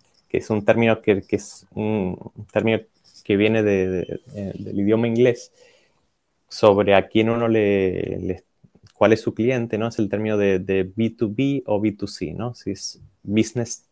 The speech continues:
to business, que eso es cuando un emprendimiento o una empresa le vende a empresas o a negocios,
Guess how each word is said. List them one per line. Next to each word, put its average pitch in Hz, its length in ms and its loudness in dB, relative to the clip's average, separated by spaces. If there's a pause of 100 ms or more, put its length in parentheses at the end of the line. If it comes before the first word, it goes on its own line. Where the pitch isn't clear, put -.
(100)
to 110 120 0
business, 143 580 0
que - 140 -4
eso 107 120 -2
es 101 60 -8
cuando 101 560 0 (280)
un 110 160 -2
emprendimiento 104 600 0
o - 20 0
una 104 100 -2
empresa 104 360 -4
le 95 160 0
vende 107 520 2
a 98 60 -6
empresas 98 580 -2
o 104 60 -6
a 95 40 -4
negocios, 131 640 -4